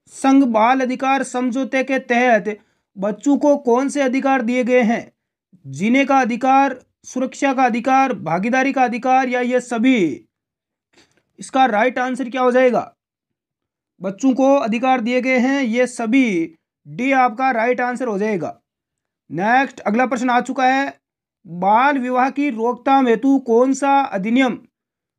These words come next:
कौन सा अधिनियम चल-, चलाया जा रहा है बाल विवाह को रोकने के लिए? बाल विवाह प्रतिषेध अधिनियम दो हज़ार छः, पीसी and पीएडीटी कानून, दोनों या इनमें से कोई नहीं।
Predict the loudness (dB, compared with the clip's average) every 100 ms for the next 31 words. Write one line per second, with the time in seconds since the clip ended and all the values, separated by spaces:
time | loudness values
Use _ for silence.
0 | _ -10 -8 -2 0 2 0 0 0 0
1 | -2 -4 -8 -2 0 2 2 0 0 0
2 | -2 -4 -2 0 0 0 -2 -2 0 -2
3 | -2 -4 -4 -4 -2 -4 -6 _ _ _
4 | _ _ -6 0 0 0 -2 -2 -4 -6
5 | -4 0 0 0 -2 0 0 0 0 0
6 | -2 -4 -2 -2 -2 -10 _ _ _ _
7 | _ _ _ _ _ _ _ _ _ _
8 | _ _ _ _ _ -12 -8 -6 -2 2
9 | 4 2 -2 _ _ -18 -16 -14 -14 -4
10 | -2 0 0 0 -2 -6 -4 -6 -2 0
11 | 2 0 -2 -10 _ -4 -2 0 0 0
12 | -2 -2 -2 -4 -4 -2 0 0 -2